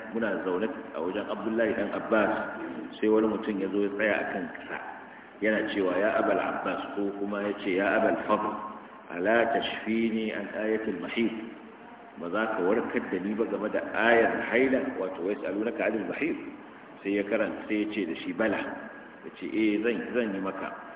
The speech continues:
Sai ya karanto, "Wa yas'alunaka anil mahid," har ya kai karshen aya. Sai Ibn Abbas ya ce, ma'anar faɗarsa, dan ya fahimci tambayar da yake, "Fa'tuhunna min haythu amarakumullah." Me yake nufi da "min haythu amarakumullah"?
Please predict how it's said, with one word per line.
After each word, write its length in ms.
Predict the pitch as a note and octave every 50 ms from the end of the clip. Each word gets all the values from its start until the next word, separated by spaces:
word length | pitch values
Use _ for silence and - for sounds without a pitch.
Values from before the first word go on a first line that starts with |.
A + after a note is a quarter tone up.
| - - - - -
Sai 160 | - G#2+ G#2+
ya 60 | A2 G#2+
karanto, 460 | A2 A#2 A#2 A#2 A2+ A2+ A2+ A2 A2+
"Wa 160 | G#2+ F#2+ F2+
yas'alunaka 560 | G#2 G#2+ - - G2 F#2+ G2 G2 G2+ - -
anil 240 | - F#2 G2 F2+ E2 D#2+
mahid," 300 | E2 - - A2 G#2 - -
har 100 | - G#2
ya 160 | A2 A2 A#2
kai 160 | A2 - A#2+ A2
karshen 400 | - - F2+ - - F#2+ F2+ F2 -
aya. 260 | F#2 F#2+ F#2 - - - - - - - - - - - - - - -
Sai 160 | - G#2+ G2+ F2+
Ibn 120 | G#2 G#2 G#2
Abbas 340 | D2 C#2 - F2+ G#2 G2 -
ya 120 | - F#2 F#2 - -
ce, 160 | G2+ F2 E2 E2+ - - - - - - - - - D#2 D#2 C#2+ D2
ma'anar 420 | F2 - C2 E2+ F#2+ A2 B2 B2+ B2+ B2 C3 - - - - - - - - - - - - - - - -
faɗarsa, 720 | F#2 - - A#2 A#2+ A#2+ - A#2+ A2+ A2 A2 G#2+ - -
dan 140 | G#2+ A2 A2 A2+
ya 100 | A#2 A2+
fahimci 340 | A2+ G2 F2+ E2+ - - -
tambayar 320 | - G2 E2+ F2 G2 F2+ -
da 100 | - E2+ E2
yake, 180 | - - - - - - -
"Fa'tuhunna 720 | A#2+ A2+ G#2+ G2 - - G#2 G2 F#2 G#2+ B2 A#2+ A#2 A2+
min 220 | G2+ G2+ G#2+ G#2 - -
haythu 380 | - C3 C3+ A#2+ - - - -
amarakumullah." 800 | - G#2 G#2 F#2+ F#2+ E2+ E2+ - - G2 F2+ D#2+ D2+ D2 D2+ - - - - - - - - - - - -
Me 100 | F#2 F#2+
yake 240 | A2+ B2 A#2+ A2 G#2
nufi 220 | G#2 G#2+ G#2 G2+
da 100 | F2+ F#2
"min 220 | F2 G2 A#2+ B2+ B2+
haythu 480 | - - - C3 C3 A#2 - - F#2+ E2+
amarakumullah"? 800 | - F#2 F#2+ F2+ E2+ E2+ - - G2 F#2 F2 F2 F2+ F2+ F2+